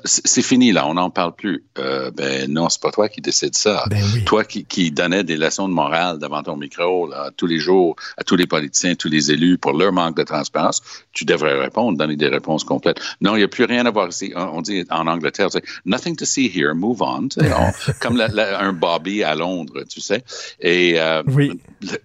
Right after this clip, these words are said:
Speaker 1: tout ce que ça fait, c'est que ça invite la première une du Journal de Montréal avec ta face dessus parce que t'es encore dans les nouvelles. Donc, il, il, il, il essaie de se dépatouiller là-dedans. Hey,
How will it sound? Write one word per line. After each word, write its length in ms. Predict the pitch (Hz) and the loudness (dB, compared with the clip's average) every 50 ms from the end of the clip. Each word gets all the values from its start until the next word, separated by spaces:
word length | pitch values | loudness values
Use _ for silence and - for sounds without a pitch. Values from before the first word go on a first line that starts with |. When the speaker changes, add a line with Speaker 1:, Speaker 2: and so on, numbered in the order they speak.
| - - | -8 -2
Speaker 1:
tout 160 | - 190 220 | 0 2 2
ce 100 | 208 - | 2 2
que 80 | - - | 0 0
ça 200 | - - 85 73 | 0 2 0 0
fait, 300 | - - 113 170 277 269 _ _ _ - - - | 2 2 0 0 0 -4 _ _ _ -20 -12 -6
c'est 180 | - - 110 101 | -2 0 0 0
que 80 | - - | 0 0
ça 200 | - - 92 95 - - | 0 0 0 -2 -2 -2
invite 400 | 98 95 92 82 73 - 151 - _ - | 0 0 2 2 2 2 0 0 _ -6
la 120 | 80 78 | -6 -6
première 520 | - - - 101 92 98 101 107 117 - - - | -4 -2 -2 0 0 2 0 0 -2 -4 -6 -4
une 380 | 90 87 90 98 123 - 156 - - | 0 2 2 2 2 0 -2 -4 -4
du 140 | - - 76 | -2 0 2
Journal 340 | 90 87 85 82 78 73 | 2 2 0 0 0 -2
de 60 | 71 76 | -2 -2
Montréal 460 | 73 69 67 67 69 69 82 104 - - | -2 -2 -2 -2 0 0 0 -2 -2 -2
avec 240 | - - 78 - - | -4 -2 -4 -4 -4
ta 100 | - 73 | -4 -6
face 280 | - 76 71 69 - - | -4 -4 -4 -4 -4 -4
dessus 380 | 73 67 - - 98 117 135 - - - - - - | -4 -6 -2 0 2 2 2 0 -4 -14 -14 -8 -6
parce 160 | - 78 - | -4 -4 -2
que 80 | - 90 | -2 -2
t'es 160 | 85 - 90 | 0 0 0
encore 300 | 80 80 - - 85 85 | 2 0 0 2 2 2
dans 120 | 82 80 80 | 2 0 0
les 140 | 85 85 85 | -2 -2 -2
nouvelles. 320 | 85 87 135 269 - - - - - - - - - - - | -2 -2 -2 -2 -2 -4 -6 -12 -16 -16 -14 -14 -16 -8 -2
Donc, 280 | - 98 101 95 - - _ - | 0 0 0 0 -2 -8 _ -10
il, 260 | 107 92 - 104 - _ - | -10 -10 -10 -12 -16 _ -14
il, 160 | 98 90 - _ - | -14 -14 -14 _ -2
il, 460 | 117 110 104 98 98 110 104 90 - - | 0 0 2 2 4 2 2 2 0 0
il 160 | 98 95 95 | 2 4 4
essaie 340 | 127 143 - - - 147 - | 4 4 2 2 2 2 2
de 100 | - 101 | 2 0
se 160 | 85 - - | -2 0 0
dépatouiller 680 | 80 85 95 85 - 95 87 - - 92 87 101 110 107 | 2 2 2 2 2 0 0 2 0 2 4 4 4 4
là-dedans. 580 | 92 80 64 - - - 62 67 90 127 - - _ _ - - - - | 4 4 2 0 -4 -4 -2 -2 -2 -2 -4 -6 _ _ -20 -10 -4 0
Hey, 120 | 151 - | 0 0